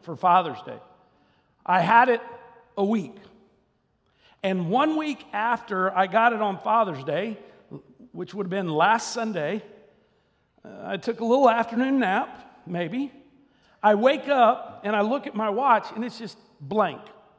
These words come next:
No numbers, no nothing, just blank. I'm like,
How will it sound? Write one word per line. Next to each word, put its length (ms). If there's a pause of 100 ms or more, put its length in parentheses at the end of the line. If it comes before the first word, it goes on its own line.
(640)
No 180
numbers, 480
no 140
nothing, 560
just 200 (180)
blank. 320 (760)
I'm 60
like, 160